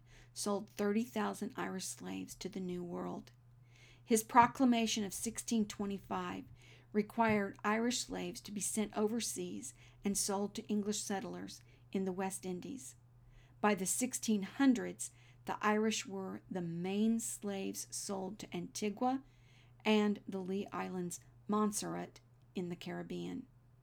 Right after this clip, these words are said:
At that time, seventy percent of the total population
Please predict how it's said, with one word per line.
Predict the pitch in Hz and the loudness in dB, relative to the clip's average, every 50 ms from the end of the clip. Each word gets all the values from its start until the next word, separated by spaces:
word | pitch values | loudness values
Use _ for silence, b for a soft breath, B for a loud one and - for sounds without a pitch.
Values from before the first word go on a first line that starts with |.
| - b b b b b b b b b - | -20 b b b b b b b b b 4
At | 220 226 220 | 4 6 8
that | - 247 262 262 262 - | 10 10 10 10 8 2
time, | - - 240 220 196 175 175 170 | -2 0 2 2 2 2 0 -2
seventy | - - - 240 220 220 247 247 247 254 | -4 0 4 6 6 6 6 6 4 4
percent | 254 - 254 247 - - 202 175 160 - - | 2 -2 -4 -4 -2 -2 -2 -2 -4 -6 -8
of | 180 180 | -8 -8
the | - | -8
total | 180 - - - 202 202 214 | -10 -8 -6 -4 -2 -2 -2
population | 208 - - 202 196 - 202 202 202 190 185 180 - 196 175 175 | -2 -4 -6 -8 -6 -4 -4 -4 -4 -4 -4 -6 -6 -6 -8 -8